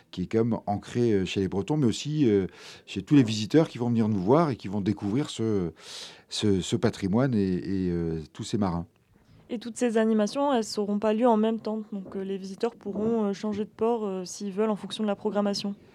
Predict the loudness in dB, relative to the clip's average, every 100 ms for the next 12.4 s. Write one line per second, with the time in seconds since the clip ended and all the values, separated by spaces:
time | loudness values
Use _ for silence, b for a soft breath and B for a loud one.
0 | B B B B 4 10 12 12 12 12
1 | 12 12 12 10 0 2 2 8 8 8
2 | 8 8 8 8 6 4 4 4 2 2
3 | 2 0 2 0 4 4 4 8 8 6
4 | 2 0 0 0 -4 0 -2 -4 _ _
5 | 2 6 8 8 8 6 4 4 4 4
6 | 0 0 0 0 4 4 2 0 2 4
7 | 6 6 4 B B B -8 0 2 4
8 | 8 8 8 8 6 2 2 2 2 0
9 | 0 0 0 -2 -2 -2 -4 -6 -6 -2
10 | 0 0 2 4 4 0 -6 -6 -6 -8
11 | B B -4 -4 -2 -2 -2 -2 -2 0
12 | 0 4 4 4